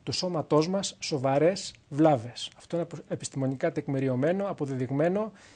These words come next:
και ουσιαστικά έκανε πάταγο στη διεθνή κοινότητα πριν μερικά χρόνια, όπου θεωρούσαμε το στόμα είναι κάτι απομονωμένο και το, και το σώμα είναι κάτι διαφορετικό. Πλέον το στόμα μας, τα ούλα μας δηλαδή, επικοινωνούν και είναι η πύλη εισόδου πάρα πολλών μικροβίων.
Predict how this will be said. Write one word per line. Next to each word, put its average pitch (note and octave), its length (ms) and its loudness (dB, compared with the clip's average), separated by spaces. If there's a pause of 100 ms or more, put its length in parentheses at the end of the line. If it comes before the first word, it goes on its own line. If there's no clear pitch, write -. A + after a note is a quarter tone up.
(280)
και - 80 -20
ουσιαστικά D#3 400 -4
έκανε F3+ 280 0
πάταγο F3 440 0
στη - 140 -6
διεθνή C#3+ 180 -2
κοινότητα E3 400 0
πριν F3 160 -4
μερικά D#3+ 280 0
χρόνια, B2+ 380 2 (380)
όπου C#3+ 140 -12
θεωρούσαμε F3 460 -2
το D#3 80 -8
στόμα E3+ 160 -6
είναι E3 100 -6
κάτι E3+ 140 -2
απομονωμένο D3+ 720 0
και D#3 120 -12
το, - 80 -12
και D#3 100 -4
το C#3+ 80 -2
σώμα F3 220 -2
είναι E3 100 -4
κάτι F3 200 -2
διαφορετικό. D3 560 -2 (400)
Πλέον E3+ 200 2
το D3 120 0
στόμα E3+ 320 4
μας, F#3+ 200 -2
τα C#3+ 100 4
ούλα F3 200 6
μας D3 160 2
δηλαδή, C3+ 500 2
επικοινωνούν D#3 640 -2
και F3+ 100 -6
είναι F3+ 200 -2
η D3+ 120 -6
πύλη F3 280 0
εισόδου F3 380 0
πάρα F3 260 2
πολλών E3+ 240 0
μικροβίων. C#3+ 500 2